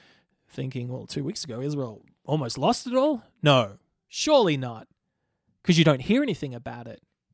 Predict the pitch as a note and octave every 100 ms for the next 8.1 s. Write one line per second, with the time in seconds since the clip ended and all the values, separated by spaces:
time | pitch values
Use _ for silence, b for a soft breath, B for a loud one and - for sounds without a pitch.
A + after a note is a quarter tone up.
0 | _ - D#3+ B3+ G3+ A3 A3 G3+ G3+ G#3
1 | F#3+ E3+ E3+ E3+ D#3 E3 E3 A2 A2 _
2 | _ _ _ _ _ - D3 G#3+ C4+ G#3
3 | D#3 F3 F#3+ - - F3+ G#3 G3+ B2+ C#3+
4 | - _ _ _ D3 D3 D3 F3 F#3 F3
5 | E3+ - D3 C#3 C3+ D#3 C#3+ F#2 _ _
6 | _ _ _ _ _ _ - D3+ G#3+ A3+
7 | D#3+ D3 F3 G#3 F3+ D3 C3 C#3 B2+ B2+
8 | -